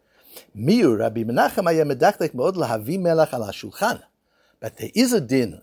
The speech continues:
that Rabbi Menachem talks about, that you've got to have salt on the table. It's not about dipping into the salt, it's about having salt on the table. Kita b'medrash.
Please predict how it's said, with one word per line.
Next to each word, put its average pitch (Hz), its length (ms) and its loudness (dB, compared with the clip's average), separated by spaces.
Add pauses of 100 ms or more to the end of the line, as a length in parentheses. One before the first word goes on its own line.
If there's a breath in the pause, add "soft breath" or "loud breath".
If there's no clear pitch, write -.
(100)
that 107 200 -8
Rabbi 101 200 -6
Menachem 143 440 -2
talks - 280 -4
about, 104 280 -4 (320 soft breath)
that - 180 -14
you've 107 120 -8
got 143 160 4
to 151 100 4
have 131 140 -4
salt 123 260 0
on 107 140 -6
the 110 80 -8
table. - 400 -10 (300)
It's - 120 -20
not 160 160 -2
about 131 400 0
dipping 139 280 -6
into 104 180 -6
the 95 140 -12
salt, 98 260 -6
it's - 60 -14
about 107 260 -4
having 120 220 -8
salt 131 360 -4
on 135 180 -4
the 120 80 -6
table. 98 400 -8
Kita 143 220 -10
b'medrash. 123 520 -6